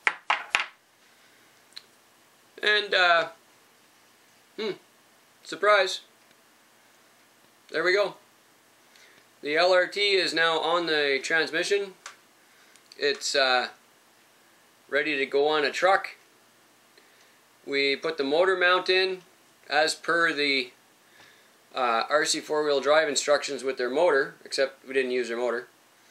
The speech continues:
And, uh, we're now gonna take this assembly and drop it right into Dana's Class one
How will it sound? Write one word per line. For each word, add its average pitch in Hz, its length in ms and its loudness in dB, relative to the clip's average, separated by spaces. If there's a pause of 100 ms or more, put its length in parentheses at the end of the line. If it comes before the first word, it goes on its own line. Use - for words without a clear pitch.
(640)
And, 190 340 0
uh, 185 360 6 (240)
we're 202 420 4
now 190 280 4
gonna 180 200 2
take 180 240 0
this - 180 -2
assembly 175 640 0
and 151 260 0
drop 156 280 2
it 143 60 0
right 151 200 0
into 143 220 -4
Dana's 139 340 0
Class 143 340 0
one 202 300 0